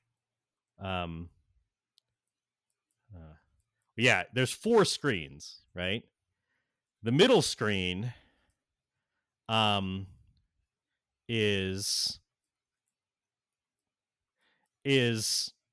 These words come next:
however, not looking at the scene of your friends. The middle screen has an image of this glitching sc-, like, screen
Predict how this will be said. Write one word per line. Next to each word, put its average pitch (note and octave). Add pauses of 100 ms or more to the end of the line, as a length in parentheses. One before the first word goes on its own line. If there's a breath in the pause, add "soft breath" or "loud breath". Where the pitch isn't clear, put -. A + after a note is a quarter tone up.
(280)
however, D3
not B2
looking A2+
at G2
the A2+
scene G2 (520)
of G#2+
your F#2+
friends. - (1200)
The A2
middle A#3+
screen F#2 (1120 soft breath)
has D3+
an C#3+
image E3 (1000)
of C3 (160)
this C3+
glitching C3+
sc-, -
like, A2+
screen A#2